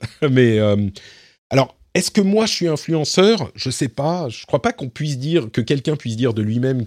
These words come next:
qu'il ou elle est influenceur ou influenceuse. Euh,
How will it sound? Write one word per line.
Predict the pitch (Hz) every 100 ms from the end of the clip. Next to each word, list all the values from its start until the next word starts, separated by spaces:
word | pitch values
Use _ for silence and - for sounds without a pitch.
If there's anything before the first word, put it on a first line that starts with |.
| -
qu'il | - 107 104
ou | 104
elle | 107
est | 101
influenceur | 98 - 107 98 - 127 113
ou | 92
influenceuse. | - 110 98 - 185 160 87 _ - _ _ _ 113
Euh, | 110 107 101 101 101